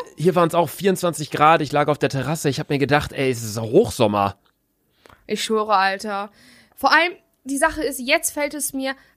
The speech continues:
Speaker 2: am sch-, ganz ehrlich, am schw-, ich bin eigentlich übelst froh, dass ich einen Garten habe, aber jetzt fällt es mir so schwer, zu Hause zu bleiben. Ich bleib trotzdem so, keine Frage, aber ich möchte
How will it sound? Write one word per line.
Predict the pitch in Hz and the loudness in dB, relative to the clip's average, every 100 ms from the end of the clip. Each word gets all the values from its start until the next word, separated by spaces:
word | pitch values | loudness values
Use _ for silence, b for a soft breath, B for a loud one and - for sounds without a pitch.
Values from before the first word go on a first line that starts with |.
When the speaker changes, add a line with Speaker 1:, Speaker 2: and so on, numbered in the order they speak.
| - | 0
Speaker 2:
am | 226 | 0
sch-, | 233 - - | 0 -6 0
ganz | 254 277 | 0 2
ehrlich, | 240 247 247 | -2 -2 -6
am | 226 | -8
schw-, | 214 240 - | -8 -10 -10
ich | 277 | -4
bin | - 349 | 0 0
eigentlich | - 427 453 392 381 | 2 2 2 0 -2
übelst | 427 427 | -4 -4
froh, | 440 | -4
dass | 427 - | -4 -6
ich | |
einen | 370 | -6
Garten | 320 359 403 | -4 -4 -2
habe, | 349 | -2
aber | 269 | 2
jetzt | 247 247 | 0 0
fällt | 285 262 | -4 -2
es | 254 | -4
mir | 247 233 b b b | -8 -8 b b b
so | - 254 320 | -2 2 2
schwer, | - 262 254 262 262 262 b b _ | 2 2 4 4 2 -2 b b _
zu | - 240 | -6 4
Hause | 247 226 208 | 4 4 -6
zu | 202 | -2
bleiben. | 202 202 233 247 | 0 0 -2 -12
Ich | - - | -14 2
bleib | 240 233 | 2 2
trotzdem | 285 302 359 330 311 | -4 -2 -2 -2 -4
so, | 285 | -8
keine | - 240 226 | -4 -4 -2
Frage, | 247 262 254 | -2 0 0
aber | 214 | -4
ich | 214 | -6
möchte | 233 240 262 - 240 226 | -4 -2 -2 -4 -6 -6